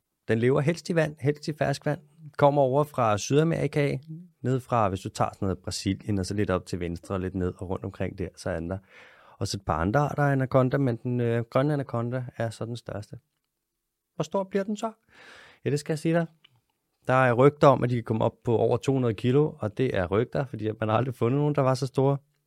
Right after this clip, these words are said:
Den største, man har fundet, var vist nok sådan noget femogfirs eller halvfems kilo. Lad os sige op til hundrede kilo. Det er stadig en stor slange. Lang, tung ting.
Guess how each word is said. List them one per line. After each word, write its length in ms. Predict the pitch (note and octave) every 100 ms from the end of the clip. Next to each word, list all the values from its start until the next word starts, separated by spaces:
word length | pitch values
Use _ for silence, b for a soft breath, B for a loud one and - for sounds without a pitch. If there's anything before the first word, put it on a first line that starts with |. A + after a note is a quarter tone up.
| _ _ _ -
Den 120 | A#2+
største, 380 | - A#2+ B2 D3+
man 100 | B2+
har 60 | G#2
fundet, 300 | G#2 G#2 F#2
var 200 | G2+ F#2
vist 240 | A2 G#2+ -
nok 140 | E2+
sådan 120 | - D#2+
noget 100 | -
femogfirs 600 | E2+ E2+ F2 - - -
eller 120 | F2+
halvfems 340 | F2+ - -
kilo. 240 | - F2+ F#2+ B B B B -
Lad 80 |
os 60 | D3
sige 160 | F3 E3+
op 100 | E3+
til 100 | D#3
hundrede 220 | D#3+ E3
kilo. 240 | D3 B2+ C3 _ _ _ _ _ _ B B -
Det 60 | -
er 40 |
stadig 180 | B2 C#3+
en 60 | D3
stor 200 | D#3+ D3
slange. 340 | C3+ B2+ C#3 - _ _ _ _
Lang, 240 | A2+ B2+ -
tung 180 | C3+ B2+
ting. 220 | C3+